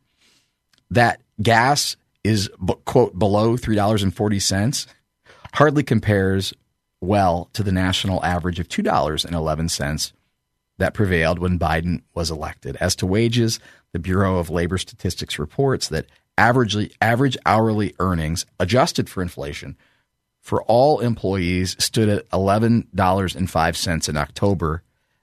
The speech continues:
down from eleven dollars and ten cents in March of twenty twenty,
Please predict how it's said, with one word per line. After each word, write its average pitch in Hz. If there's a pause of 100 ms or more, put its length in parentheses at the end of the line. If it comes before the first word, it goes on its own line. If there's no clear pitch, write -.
(220)
down 104
from 117
eleven 98
dollars 85 (140)
and 87
ten 95
cents -
in 107
March 82
of 87
twenty 92
twenty, 120